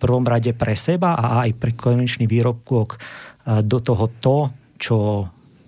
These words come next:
môže alebo nemusí dať, e, to znamená nejakú zodpovednosť, e, a všetky také ctnosti. K tej práci sa dá prispú-, pristupovať proste tak alebo onak a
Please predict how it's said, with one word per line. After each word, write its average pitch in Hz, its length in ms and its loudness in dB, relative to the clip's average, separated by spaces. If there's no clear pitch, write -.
môže 127 400 2
alebo 110 320 0
nemusí 123 400 0
dať, 127 340 2
e, 123 80 -8
to 131 80 0
znamená 113 480 2
nejakú 117 320 2
zodpovednosť, 110 1040 0
e, - 20 0
a 135 80 0
všetky 160 400 -2
také 135 320 0
ctnosti. 139 720 0
K - 80 -14
tej 151 160 2
práci 160 320 0
sa - 80 0
dá 131 80 2
prispú-, 139 640 -4
pristupovať - 560 -2
proste 104 640 -2
tak 156 320 0
alebo 107 400 0
onak 131 640 0
a 104 320 -2